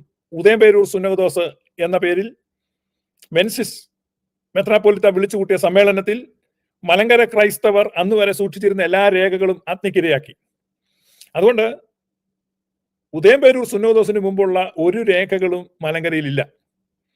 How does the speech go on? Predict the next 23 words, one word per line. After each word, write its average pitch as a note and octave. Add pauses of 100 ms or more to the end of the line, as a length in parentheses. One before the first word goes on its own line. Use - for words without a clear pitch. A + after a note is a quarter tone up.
(500)
ആകെ C4 (180)
അതിനെ G#3+
അതിജീവിച്ചത് G3+ (200)
ഒരു F3
ബൈബിളാണ്. E3 (1300)
ആ G#3+
ബൈബിള് A#3
വലിയ G#3
ദീവന്നാസ്യോസ് G#3+
മെത്രാപ്പോലിത്ത G3 (840)
ബ്രിട്ടീഷ് G#3+
മിഷണറി A3
ആയിരുന്ന G3+
ക്ലോഡിയസ് G#3
ബുക്കാനന് F#3+ (340)
സമ്മാനമായി G3 (180)
സമർപ്പിക്കുന്നുണ്ട്. E3+ (880)
തനിക്ക് A#3+ (260)
മലങ്കരയിൽ A#3+
നിന്ന് A#3+
ലഭിച്ച G#3+ (400)
ആ F#3
പുരാതന A3